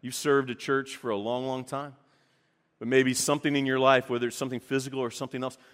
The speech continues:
prevents you from serving the church like you once did. And I just want you to see from this design, there is still a valuable and crucial way for you to serve your church. And it's this, it's to seek out and mentor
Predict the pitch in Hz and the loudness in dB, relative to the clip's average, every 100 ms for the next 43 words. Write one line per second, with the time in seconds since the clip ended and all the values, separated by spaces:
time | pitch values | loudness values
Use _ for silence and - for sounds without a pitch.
0 | _ - 131 180 - 190 - 160 - 156 | _ -6 2 2 2 -6 -6 -6 -2 2
1 | 160 160 170 170 147 - 156 135 139 131 | 4 2 0 -2 -6 -6 -6 -6 -2 -2
2 | - 135 127 123 123 - 120 104 120 135 | -2 -8 -6 -8 -10 -6 -4 -4 -4 -4
3 | 160 147 156 131 147 117 - 135 110 - | -4 -10 -10 -10 -12 -12 -8 -8 -8 -10
4 | - - 143 117 143 - - 139 135 117 | -20 -2 -2 0 -2 -4 -8 -4 -2 -2
5 | 95 - _ _ _ 135 135 - - 135 | -4 -12 _ _ _ 2 2 -2 -2 -2
6 | - 113 104 92 120 139 151 123 107 107 | 0 -2 -4 -4 0 2 2 0 -2 -6
7 | 110 104 - - 156 - 131 107 110 101 | -8 -12 -12 -8 -8 -8 -8 -4 -2 -2
8 | 92 - _ 123 110 113 147 135 - 139 | -6 -14 _ -10 -6 -2 -2 -2 -4 -2
9 | 120 110 98 - _ _ _ _ 104 120 | -2 -2 -4 -12 _ _ _ _ -6 -4
10 | 135 - - 117 104 - - - _ _ | -4 -6 -8 -8 -8 -14 -18 -20 _ _
11 | _ _ _ _ _ _ _ 123 120 - | _ _ _ _ _ _ _ -4 -4 -6
12 | - 143 120 123 113 - - 120 - - | 0 0 2 -6 -8 -10 -10 -10 -8 -8
13 | - 165 - 120 123 131 110 117 127 147 | -6 -8 -8 -4 -2 -4 -6 -8 -6 -8
14 | - 101 104 | -8 -8 -8